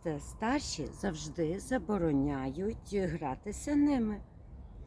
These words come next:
Забувши про свій новий велосипед, спустились вони по доріжці вниз на лісову галявину. Там знайшли найкраще місце для сидіння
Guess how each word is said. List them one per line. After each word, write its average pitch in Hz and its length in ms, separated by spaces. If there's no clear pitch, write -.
Забувши 254 640
про 196 220
свій 247 380
новий 196 440
велосипед, 170 720
спустились 262 840
вони 240 340
по 220 100
доріжці 208 640
вниз 190 460
на 160 140
лісову 143 580
галявину. 151 720
Там 370 220
знайшли 165 520
найкраще 147 720
місце 214 420
для 220 200
сидіння 190 720